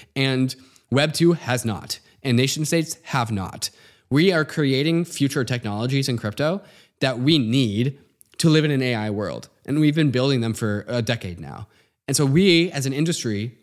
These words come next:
are the most prepared to help humans live in a post-A I world. And that is going to be extremely legitimizing. And so A I is gonna come in, and then people will be like, "Okay, that crypto thing, we kinda need those guys.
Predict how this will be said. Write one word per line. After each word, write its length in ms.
are 240
the 140
most 300
prepared 720
to 180
help 640
humans 380
live 200
in 60
a 60
post-A 920
I 140
world. 420
And 120
that 80
is 100
going 140
to 60
be 80
extremely 480
legitimizing. 800
And 100
so 240
A 140
I 120
is 100
gonna 160
come 220
in, 220
and 100
then 80
people 220
will 60
be 80
like, 280
"Okay, 220
that 140
crypto 260
thing, 180
we 100
kinda 240
need 200
those 180
guys. 380